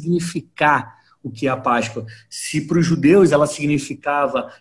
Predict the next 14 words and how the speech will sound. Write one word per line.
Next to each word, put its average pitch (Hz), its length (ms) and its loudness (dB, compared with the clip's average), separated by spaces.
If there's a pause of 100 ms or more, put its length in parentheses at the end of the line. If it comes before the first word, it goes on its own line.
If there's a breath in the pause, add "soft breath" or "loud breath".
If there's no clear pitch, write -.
(100)
é, 131 120 0
a 120 80 2
pa-, 120 200 -4
é, 131 140 2
passagem, 131 960 0
libertação, 151 1080 -2 (880)
é, 135 200 4
pra 139 180 -2
todo 190 180 -2
aquele 170 220 0
que 170 100 -4
acredita 160 320 -4
em 135 120 -6
Cristo, 196 440 0